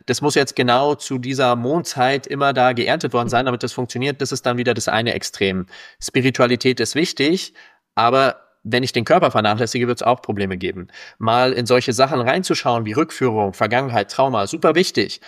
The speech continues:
Aber wenn ich dann nur in der Vergangenheit feststecke, bin ich in der Opferrolle.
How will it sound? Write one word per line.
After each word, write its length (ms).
Aber 200
wenn 100
ich 100
dann 140
nur 120
in 60
der 80
Vergangenheit 500
feststecke, 480
bin 120
ich 80
in 60
der 100
Opferrolle. 400